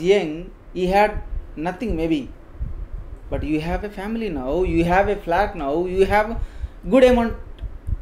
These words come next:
to settle or to,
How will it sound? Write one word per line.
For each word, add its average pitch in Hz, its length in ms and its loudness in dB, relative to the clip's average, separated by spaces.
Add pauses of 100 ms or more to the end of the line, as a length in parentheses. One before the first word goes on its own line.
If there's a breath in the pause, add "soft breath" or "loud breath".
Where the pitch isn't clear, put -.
(100)
to 247 120 4 (580)
settle 208 300 2
or 170 140 4 (800)
to, 214 220 0